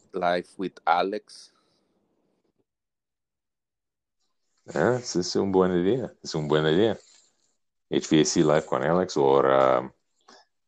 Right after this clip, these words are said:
Speaker 2: no sé, quizás H V A C Our Blogger es un otro, ah, youtuber que creo que habla español, pero no sé, no estoy seguro,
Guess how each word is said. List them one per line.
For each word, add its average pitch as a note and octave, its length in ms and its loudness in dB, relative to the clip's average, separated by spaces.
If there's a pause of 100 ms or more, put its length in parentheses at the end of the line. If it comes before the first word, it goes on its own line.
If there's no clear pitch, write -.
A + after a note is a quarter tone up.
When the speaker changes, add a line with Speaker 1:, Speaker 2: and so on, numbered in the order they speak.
(120)
Speaker 2:
no D2+ 540 -2
sé, D#2+ 400 2
quizás F2 520 -2
H E2 240 -4
V D2+ 180 2
A D2 60 0
C D2 380 -2
Our C#2 320 0
Blogger F2 840 0 (500)
es C2+ 180 -6
un C#2+ 120 -2
otro, D2 520 2 (640)
ah, C2 340 -2 (380)
youtuber E2 640 2
que C#2+ 520 0
creo F#3+ 200 2
que D#2 140 4
habla C2 340 4
español, B1 440 -10 (580)
pero B1+ 240 -6
no C#2+ 180 -10
sé, D2+ 340 -10 (960)
no D#2+ 100 -4
estoy D#2+ 220 0
seguro, C#2+ 500 0